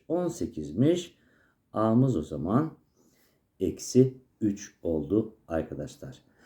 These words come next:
Bir sonraki video polinomları komple tekrar eden soru çözümleri olacak.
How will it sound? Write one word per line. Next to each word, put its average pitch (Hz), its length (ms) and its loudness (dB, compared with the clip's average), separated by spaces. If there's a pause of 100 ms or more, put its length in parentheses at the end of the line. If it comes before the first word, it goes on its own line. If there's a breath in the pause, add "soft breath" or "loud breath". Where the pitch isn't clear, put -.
(600 soft breath)
Bir 180 80 6
sonraki 85 520 2
video 135 580 6 (100)
polinomları 87 880 0 (120)
komple 85 440 -4
tekrar 87 460 -2
eden 90 320 -2
soru 85 360 -2
çözümleri 71 540 -8
olacak. 107 500 4